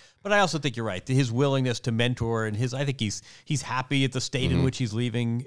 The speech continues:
Speaker 1: Yeah.
Speaker 2: American men's tennis. He'll, he'll be missed.
Speaker 1: That serve would have been great if he wasn't six nine, but the fact
Speaker 2: Yeah.
Speaker 1: that he is six nine, it
Speaker 2: Exactly.
Speaker 1: just makes it unfair. Um, well, I had to give an update, too, and check. Peyton Stearns is up four one, as we record this, in the first set
Speaker 2: Oh,
Speaker 1: on
Speaker 2: man.
Speaker 1: Vondrousova, so
Speaker 2: All right.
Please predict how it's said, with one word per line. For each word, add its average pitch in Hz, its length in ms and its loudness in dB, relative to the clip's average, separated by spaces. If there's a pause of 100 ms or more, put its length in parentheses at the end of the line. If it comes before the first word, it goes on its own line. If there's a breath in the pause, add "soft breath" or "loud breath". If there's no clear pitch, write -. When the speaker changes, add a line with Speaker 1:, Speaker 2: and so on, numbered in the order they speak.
Speaker 1:
Yeah. 147 240 2
Speaker 2:
American 117 420 0
men's 107 200 0
tennis. 135 420 2
He'll, 120 260 0 (120)
he'll 107 80 -8
be 104 100 -8
missed. 95 400 -6
Speaker 1:
That 104 240 4
serve 107 460 6
would 98 240 6
have 101 100 2
been 92 220 2
great 90 340 4 (120)
if 87 100 -4
he 85 100 4
wasn't 82 460 2
six - 320 -4
nine, - 320 -8 (140)
but 73 200 -4
the - 80 -10
fact 78 200 -4
Speaker 2:
Yeah. 85 80 -10
Speaker 1:
that 78 100 -4
he 82 100 -2
is 82 140 -2
six - 260 -6
nine, 71 240 -6
it 71 60 -6
Speaker 2:
Exactly. - 140 -8
Speaker 1:
just 80 120 -6
makes 76 240 -4
it 78 80 -4
unfair. 71 640 -6
Um, 73 420 -4
well, 95 180 4
I 92 120 -4
had 95 120 -6
to 98 60 -8
give 90 140 -2
an 85 60 2
update, 82 380 2
too, 85 200 0
and 71 100 -4
check. 80 300 -2
Peyton 90 220 -4
Stearns 98 320 -2
is 82 40 -6
up 82 120 0
four 87 280 2
one, 85 200 2
as 76 120 -6
we 78 60 -4
record 82 380 -4
this, - 220 -10
in - 40 -10
the 67 80 -10
first 71 300 -6
set 80 240 -2 (100)
Speaker 2:
Oh, - 80 -10
Speaker 1:
on 71 160 -6
Speaker 2:
man. 73 180 -2
Speaker 1:
Vondrousova, 92 480 2
so 76 260 -2
Speaker 2:
All 73 60 -4
right. 151 280 -12